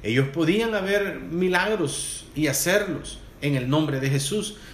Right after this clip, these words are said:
pero aún así no podían orar y ellos querían aprender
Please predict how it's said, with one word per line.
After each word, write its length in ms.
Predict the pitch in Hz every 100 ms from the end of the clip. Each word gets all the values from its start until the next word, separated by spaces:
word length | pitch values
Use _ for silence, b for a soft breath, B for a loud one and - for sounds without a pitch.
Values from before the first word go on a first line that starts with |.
| -
pero 200 | 196 208
aún 120 | 226
así 280 | 208 - 220
no 300 | 190 220 226
podían 460 | 190 165 202 202 165
orar 520 | 135 165 165 95 -
y 200 | 139 135
ellos 240 | 143 202 196
querían 440 | 151 139 185 190
aprender 680 | 151 - 127 120 147 147